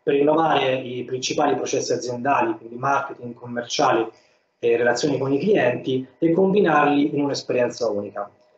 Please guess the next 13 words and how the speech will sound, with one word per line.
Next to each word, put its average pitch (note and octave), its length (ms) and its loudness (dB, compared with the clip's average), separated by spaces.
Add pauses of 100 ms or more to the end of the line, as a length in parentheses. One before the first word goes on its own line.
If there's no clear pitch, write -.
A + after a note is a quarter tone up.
(300)
Eh, B2+ 300 4
l'emergenza G3+ 580 4
covid G#3 520 2
ha D#3 220 2
accelerato D3+ 640 2
questi A2 260 -8
driver, F#3 540 2 (280)
chiedendo F#3 440 2
agli D#3+ 120 2
imprenditori D#3 480 2
di D3+ 100 0
anteporre C3+ 680 0
l'efficacia G3 920 0